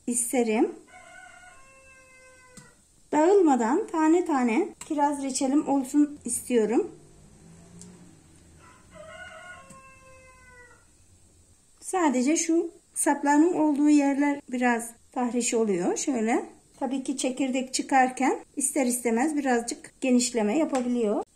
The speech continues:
Burada iki kilo kirazım var demiştim. Kirazım çok tatlı.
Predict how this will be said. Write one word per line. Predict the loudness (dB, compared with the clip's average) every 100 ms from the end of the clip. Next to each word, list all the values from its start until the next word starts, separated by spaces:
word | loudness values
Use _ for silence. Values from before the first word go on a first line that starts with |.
| _
Burada | -2 0 0
iki | -2 0 -2 2
kilo | 2 2 0 -8 -4
kirazım | 0 0 4 4
var | 4 2
demiştim. | -2 -4 -6 -6 -6 -8 _ _
Kirazım | -4 -2 0 -2
çok | -2 -6 -4
tatlı. | -6 -6 -4 -4